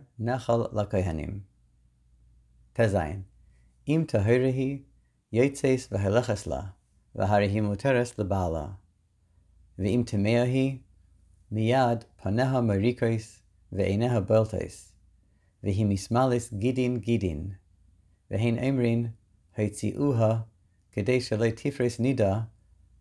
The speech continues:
והנידות מטמאות עזרת נשים.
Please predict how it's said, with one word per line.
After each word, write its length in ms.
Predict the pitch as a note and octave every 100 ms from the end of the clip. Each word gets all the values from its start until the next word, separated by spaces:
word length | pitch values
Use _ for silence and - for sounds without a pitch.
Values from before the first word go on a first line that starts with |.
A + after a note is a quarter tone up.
| _
והנידות 540 | F#2+ G2 G#2+ C3 A#2+ A2
מטמאות 600 | G2+ A2 B2+ A#2+ A2 A2
עזרת 420 | A#2+ A2 G#2+ G2+
נשים. 480 | G2+ G2 - D2 G2